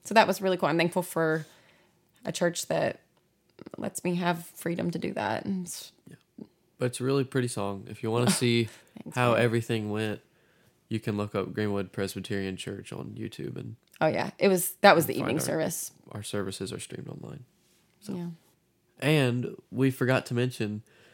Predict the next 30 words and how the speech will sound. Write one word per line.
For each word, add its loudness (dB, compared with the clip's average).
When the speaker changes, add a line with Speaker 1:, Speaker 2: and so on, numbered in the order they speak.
Speaker 2:
actually, 6
on 2
our 2
anniversary 0
day -2
Speaker 1:
Mm. 0
Speaker 2:
at, -2
at 2
the 0
Biltmore, 2
some 2
of 4
our 6
friends -2
who -2
we 0
know 6
from -2
around 2
the 0
area, 2
some -6
of -4
our -2
Speaker 1:
In -6
Speaker 2:
good 2
Speaker 1:
college, -2
Speaker 2:
friends, -2
Speaker 1:
yeah. -4
Speaker 2:
yeah, -4